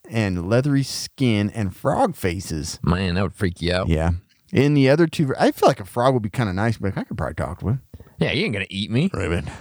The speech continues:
Speaker 2: Ribbit.
Speaker 1: And stick his tongue out of your face. <laughs>
Speaker 2: I know.
Speaker 1: Um, <clears throat>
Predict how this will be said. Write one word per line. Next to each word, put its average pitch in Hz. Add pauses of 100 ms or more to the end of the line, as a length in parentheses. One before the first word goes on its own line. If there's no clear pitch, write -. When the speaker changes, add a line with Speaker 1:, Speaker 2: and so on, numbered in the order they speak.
(200)
Speaker 2:
Ribbit. 73 (720)
Speaker 1:
And 104
stick -
his 113
tongue 131
out 113
of 113
your 110
face. 120
<laughs> -
Speaker 2:
I 107
know. 113
Speaker 1:
Um, 110
<clears throat> 104